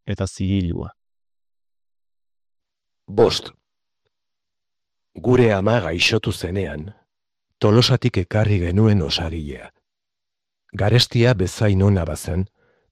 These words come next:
Speaker 2: ez zen ama hilko behintzat. Ez makala ganantzia gurea. Ez omen zen larritzekorik esaten zuen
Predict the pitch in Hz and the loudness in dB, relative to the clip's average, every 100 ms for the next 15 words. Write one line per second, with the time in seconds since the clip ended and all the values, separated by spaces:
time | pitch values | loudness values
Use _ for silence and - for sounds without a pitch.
0 | _ - 117 123 110 107 87 104 - 64 | _ -4 0 0 2 2 2 -2 -4 -10
1 | 62 60 65 - - _ _ _ _ _ | -10 -12 -16 -16 -20 _ _ _ _ _
2 | _ _ - 113 101 90 - 107 65 64 | _ _ -4 -2 -2 -2 -2 -4 -4 -12
3 | - 64 87 95 95 101 73 80 87 67 | -14 -8 -4 -4 -6 -8 -6 -4 -6 -8
4 | - - _ _ _ _ _ _ _ _ | -14 -20 _ _ _ _ _ _ _ _
5 | _ _ _ _ _ _ _ 120 - 123 | _ _ _ _ _ _ _ 0 6 6
6 | 127 - 139 117 95 113 - - 73 76 | 6 4 4 4 2 0 -2 -4 -2 -4
7 | - - - 92 85 - 69 64 | -6 -4 -4 -2 -6 -6 -6 -8